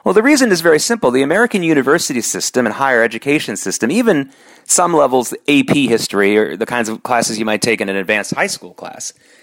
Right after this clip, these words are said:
are very much modeled after a British system, and the British historians, because they ultimately defeated Napoleon in Wa-, at Waterloo, they really got the chance to write the definitive history of Napoleon for the Western world.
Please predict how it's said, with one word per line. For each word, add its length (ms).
are 140
very 240
much 200
modeled 320
after 280
a 40
British 300
system, 480
and 160
the 60
British 420
historians, 540
because 260
they 140
ultimately 500
defeated 880
Napoleon 640
in 120
Wa-, 180
at 120
Waterloo, 800
they 240
really 260
got 180
the 60
chance 440
to 100
write 320
the 160
definitive 480
history 420
of 140
Napoleon 500
for 320
the 80
Western 440
world. 360